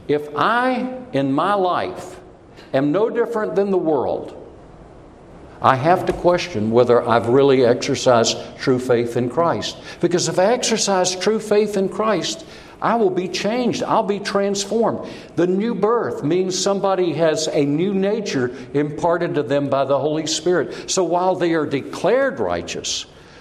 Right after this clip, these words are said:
solely on the basis of faith, yet that faith always is accompanied by a changed life. To what degree? Well, it varies from one person to another.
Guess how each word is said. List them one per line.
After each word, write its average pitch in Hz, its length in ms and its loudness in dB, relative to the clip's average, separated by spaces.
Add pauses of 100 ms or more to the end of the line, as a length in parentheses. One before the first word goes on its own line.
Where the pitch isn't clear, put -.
solely 233 640 0
on 175 180 0
the 143 60 0
basis 160 600 -2
of - 120 -4
faith, 208 680 -2 (580)
yet 180 360 -2
that 156 300 -2
faith 175 600 -2 (160)
always 185 520 4
is 127 160 -2
accompanied 151 600 -2
by 123 200 2
a 135 40 -8
changed 127 640 -4
life. 101 500 -4 (500)
To 165 100 0
what 180 260 2
degree? 175 400 0 (460)
Well, 107 260 4
it 101 140 -4
varies 156 340 0
from 117 240 -2
one 165 240 0
person 160 440 -2
to 175 180 2
another. 196 400 0